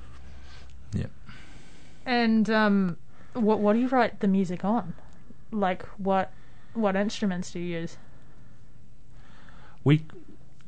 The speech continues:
Speaker 1: kinda u-, we, we'll start at a keyboard and
Speaker 2: Mm.
Speaker 1: just start with, um,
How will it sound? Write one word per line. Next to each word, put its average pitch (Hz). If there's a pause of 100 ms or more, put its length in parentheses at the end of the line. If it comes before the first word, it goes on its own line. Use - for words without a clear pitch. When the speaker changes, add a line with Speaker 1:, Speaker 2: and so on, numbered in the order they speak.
(120)
Speaker 1:
kinda 143
u-, 110 (100)
we, 110
we'll 113
start 123
at 98
a 92
keyboard 101 (200)
and 110
Speaker 2:
Mm. 226
Speaker 1:
just 202
start -
with, 92
um, 87